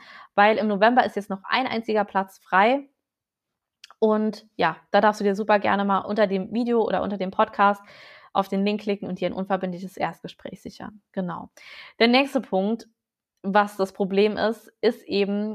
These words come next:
dass, ähm, neben dem Medizinstudium ist auch das Abrechnungssystem der Ärzte im Zusammenhang mit den Krankenkassen. Du musst es mal so sehen. Die Ärzte verfügen jeweils quasi in jedem Quartal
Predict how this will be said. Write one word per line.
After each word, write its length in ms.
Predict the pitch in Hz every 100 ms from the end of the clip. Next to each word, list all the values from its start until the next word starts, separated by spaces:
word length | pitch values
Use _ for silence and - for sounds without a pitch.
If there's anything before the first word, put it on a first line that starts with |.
| -
dass, 420 | - 185 185 - -
ähm, 180 | 190 185
neben 200 | 190 202
dem 120 | 196
Medizinstudium 800 | 190 190 190 208 208 202 202 214 214
ist 280 | - 226 - _
auch 180 | - 190
das 240 | 196 196 _
Abrechnungssystem 1080 | 196 202 185 180 - 180 - - - 180 185
der 140 | 180
Ärzte 440 | 175 165 185 - 190
im 180 | 202 196
Zusammenhang 500 | 175 175 180 202 185
mit 120 | 175
den 100 | 185
Krankenkassen. 800 | - 170 170 - - - - - _ _ - - - - _ _ _ _ -
Du 80 | 233
musst 200 | 262 262
es 120 | 247
mal 200 | 208 180
so 160 | 180
sehen. 440 | 175 175 170 185 185 _ _ _ _ _ _ _ _ -
Die 100 | 196
Ärzte 300 | 220 269 277
verfügen 480 | 220 208 247 240
jeweils 380 | 226 240 240 233
quasi 500 | - 196 214 220 226
in 380 | 226 - 196 190
jedem 300 | 185 247 277
Quartal 800 | - 185 185 202 190 220 262 269